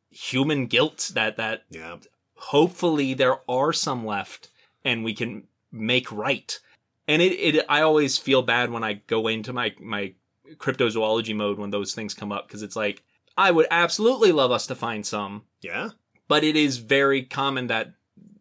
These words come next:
Speaker 1: the same conversations that surround Bigfoot now have circled and started to orbit the thylacine.
Speaker 2: Mm-hmm.
Speaker 1: And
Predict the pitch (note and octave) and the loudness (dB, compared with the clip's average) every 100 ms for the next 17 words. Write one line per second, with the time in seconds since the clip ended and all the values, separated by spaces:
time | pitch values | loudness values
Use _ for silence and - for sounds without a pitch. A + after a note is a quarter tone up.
0 | _ _ B2 A2+ C#3+ C3+ B2 A#2+ A#2+ - | _ _ 0 2 2 0 0 -2 -2 -2
1 | A#2 A2+ G#2+ A2 - G#2+ G#2 A#2+ A#2 A2 | -2 -2 -4 -4 -4 -4 -2 -4 -4 -2
2 | G#2 - A2 G#2+ G#2 G#2+ G2+ - _ _ | -2 -2 -4 -2 -2 -6 -10 -18 _ _
3 | _ - - - C#3 B2+ B2+ A#2 A2+ A2+ | _ -4 -2 0 2 2 2 2 0 -2
4 | A#2+ A2+ B2 - A#2 A2+ A2+ - G2+ C3+ | -2 -2 -4 0 2 2 0 -6 -6 -2
5 | C#3 A2+ - G2 F#2+ - G2+ F2 F#2 F2+ | 0 -2 -4 -8 -14 -18 -18 -16 -18 -18
6 | - C3+ A#2+ A2+ A2 G#2 G#2 | -6 0 2 2 0 -4 -6